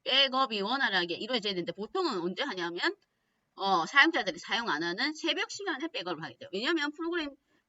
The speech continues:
파일도 백업하고 디비도 백업하다 보면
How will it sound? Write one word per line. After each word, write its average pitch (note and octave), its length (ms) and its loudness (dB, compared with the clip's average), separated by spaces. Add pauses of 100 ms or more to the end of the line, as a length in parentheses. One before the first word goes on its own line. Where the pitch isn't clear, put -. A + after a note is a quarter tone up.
(200)
파일도 F#4 280 8
백업하고 C4+ 500 0
디비도 C#4 320 -4
백업하다 C4 420 0
보면 C#4+ 500 -2